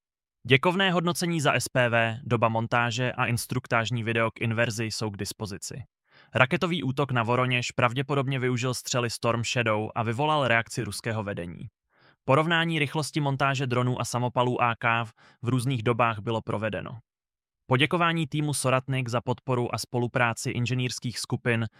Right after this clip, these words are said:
v roce dva tisíce dvacet čtyři bylo vyjádřeno. Speciální pracovní nabídky zaměřené na detekci dronů a radioelektronický průzkum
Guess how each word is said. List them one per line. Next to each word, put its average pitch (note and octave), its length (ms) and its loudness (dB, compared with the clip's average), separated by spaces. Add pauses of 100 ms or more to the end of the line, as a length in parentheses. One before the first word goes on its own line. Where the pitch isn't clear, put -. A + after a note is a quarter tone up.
(200)
v A2+ 60 -4
roce B2+ 260 2
dva B2 140 2
tisíce C3+ 400 -4
dvacet A#2+ 360 -2
čtyři B2 480 0
bylo A2 220 0
vyjádřeno. G#2 540 -6 (840)
Speciální E3+ 600 2
pracovní C#3 440 0
nabídky B2+ 540 0
zaměřené C3 540 0
na C3 120 2
detekci B2+ 420 -2
dronů A2 480 0 (280)
a A2+ 100 0
radioelektronický C3 920 2
průzkum A#2 520 -2